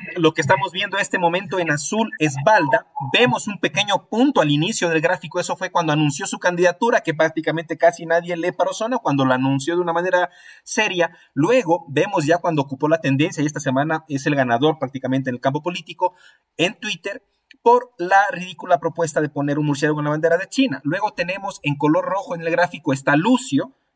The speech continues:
que también vemos, tuvo una presencia y un movimiento interesante en redes, también con su video de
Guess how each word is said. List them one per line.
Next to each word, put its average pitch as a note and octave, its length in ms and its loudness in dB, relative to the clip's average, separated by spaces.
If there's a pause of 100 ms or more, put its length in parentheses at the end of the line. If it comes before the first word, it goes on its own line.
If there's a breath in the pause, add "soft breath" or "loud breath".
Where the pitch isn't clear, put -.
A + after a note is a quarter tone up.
que C3+ 100 -6
también D3 300 2
vemos, E3+ 340 -2
tuvo A3 200 -8
una E3+ 160 0
presencia E3+ 480 -4
y - 20 -10
un F3 60 -8
movimiento E3 400 -4
interesante D#3 640 -2
en D#3 120 2
redes, F3 360 0
también C#3+ 380 0
con D#3 160 -2
su D3 160 -2
video E3+ 340 2
de C3+ 260 0